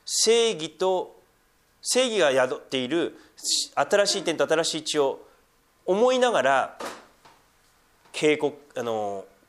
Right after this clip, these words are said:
神様を恐れかしこんで生きていく必要があるんだよということなんですね。で、この時に、実はエノクは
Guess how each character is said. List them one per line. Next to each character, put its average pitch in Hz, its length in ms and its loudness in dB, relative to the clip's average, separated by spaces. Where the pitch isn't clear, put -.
神 151 260 0
様 131 300 0
を 165 320 0
恐 135 240 -6
れ 135 80 0
か - 160 -2
し - 120 0
こ 196 140 -6
ん 175 140 -6
で 156 420 -2
生 147 120 -4
き - 120 -14
て 180 580 -2
い 135 120 -6
く 139 140 -6
必 - 220 -6
要 131 100 -4
が 131 100 2
あ 135 40 4
る 131 100 -6
ん 117 40 -10
だ 113 60 0
よ 127 100 2
と 95 300 -10
い 131 80 -2
う 135 100 2
こ 135 120 -8
と 120 80 -4
な 95 80 -4
ん - 40 -18
で - 60 -16
す - 140 -10
ね。 95 220 -8
で、 - 380 0
こ 247 160 -2
の 277 340 4
時 262 300 -2
に、 165 360 -2
実 196 300 -6
は 160 400 0
エ 214 100 2
ノ 247 140 0
ク 117 160 -6
は 110 400 2